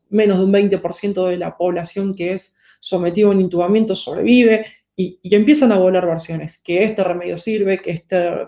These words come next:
medicamento no sirve, eh, que va a salir una vacuna, pero ¿cómo puede ser que haya una vacuna si el virus muta? Y etcétera, y etcétera, y etcétera, y etcétera.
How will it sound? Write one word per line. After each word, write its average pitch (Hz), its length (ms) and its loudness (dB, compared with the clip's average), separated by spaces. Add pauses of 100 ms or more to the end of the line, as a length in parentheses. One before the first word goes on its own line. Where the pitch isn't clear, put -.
medicamento 196 600 0
no 175 100 -8
sirve, 226 640 2 (420)
eh, 185 400 2 (220)
que - 80 0
va 220 120 6
a - 20 0
salir 220 240 0
una 208 160 0
vacuna, 226 840 2 (100)
pero 190 520 -6 (1400)
¿cómo 185 220 -4
puede 185 260 -6
ser 269 460 4
que 202 80 0
haya 180 180 -6
una 180 120 -6
vacuna 240 500 2
si 233 160 -8
el 175 100 -2
virus 190 260 -2
muta? 233 520 2
Y 180 120 -2
etcétera, 196 640 -2
y 170 60 -6
etcétera, 170 580 -4
y 156 80 -6
etcétera, 170 580 -6
y - 60 -10
etcétera. - 640 -6